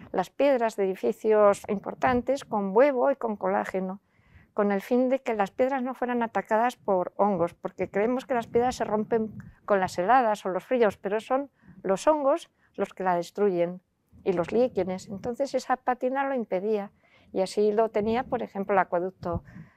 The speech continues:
de Segovia, eh, es-, Silos también está llena de huevo. Por eso, al lado de muchos monasterios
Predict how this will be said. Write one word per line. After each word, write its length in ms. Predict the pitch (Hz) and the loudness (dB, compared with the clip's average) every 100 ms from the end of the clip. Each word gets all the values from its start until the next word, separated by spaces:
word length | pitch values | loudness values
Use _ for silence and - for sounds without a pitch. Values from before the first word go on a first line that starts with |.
| _ | _
de 160 | 185 | -4
Segovia, 920 | 175 - 165 254 302 240 220 226 226 233 _ _ _ | -4 -4 0 2 2 0 2 4 2 0 _ _ _
eh, 420 | 196 185 180 175 175 180 - - - | -4 -2 -2 -6 -10 -16 -16 -16 -8
es-, 360 | 180 175 175 - - | -6 -6 -10 -8 -8
Silos 580 | - 277 302 247 233 254 | -2 2 4 6 4 0
también 460 | - 190 208 262 220 | -10 -4 -2 -2 -2
está 420 | 202 - 220 214 | -6 -6 -4 -4
llena 340 | 208 226 214 208 | -2 -2 -2 -2
de 240 | - 214 | -2 -2
huevo. 480 | 196 220 233 190 190 _ _ _ _ _ | 4 6 6 2 -8 _ _ _ _ _
Por 140 | - 202 | 0 0
eso, 260 | 240 269 | 0 0
al 160 | 269 233 | 2 2
lado 220 | 247 269 | 2 2
de 80 | 269 | 2
muchos 320 | 254 247 247 | 0 -4 -6
monasterios 920 | 240 240 233 _ 262 247 247 277 - | -4 -4 -4 _ -4 -2 0 -2 -4